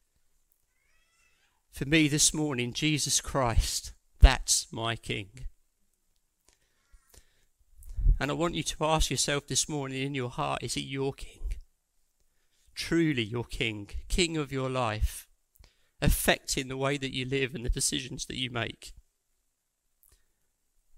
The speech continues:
I'm just gonna ask Ash and the team to come back up now. And I just want to encourage you that if you want to just receive prayer this morning, you can come, no queue,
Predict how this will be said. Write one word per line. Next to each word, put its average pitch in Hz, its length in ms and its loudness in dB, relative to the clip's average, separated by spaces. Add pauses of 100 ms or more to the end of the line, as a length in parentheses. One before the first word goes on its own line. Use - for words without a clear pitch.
(1400)
I'm 135 100 -4
just - 140 -4
gonna 147 180 0
ask 143 260 2
Ash 147 300 2
and 143 100 -6
the 135 60 -4
team 147 340 -2
to 139 100 -6
come 147 220 6
back 143 220 -2
up 143 180 -2
now. 135 340 0 (2000)
And 147 260 4
I 160 60 4
just 170 240 0
want 175 120 0
to 156 60 2
encourage 165 600 2
you 127 220 2
that 143 240 -2 (160)
if - 200 8
you 190 140 0
want 175 120 -2
to 165 60 2
just - 240 -4
receive 151 380 0
prayer 160 280 2
this 123 260 0
morning, 123 380 -4
you 160 140 -6
can 147 200 -8
come, 127 540 2 (300)
no 165 320 2
queue, 113 500 0